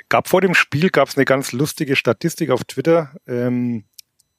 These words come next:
und zwar, äh, Bilanz Trainerwechsel,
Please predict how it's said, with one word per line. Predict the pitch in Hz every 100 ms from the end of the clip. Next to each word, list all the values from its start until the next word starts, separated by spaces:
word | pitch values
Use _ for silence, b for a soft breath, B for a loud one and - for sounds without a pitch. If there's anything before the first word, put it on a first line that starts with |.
| _
und | - 123
zwar, | - 123 120 123 - - _ _
äh, | 160 156 127 120 _ -
Bilanz | 113 120 151 -
Trainerwechsel, | - 113 165 147 113 - 196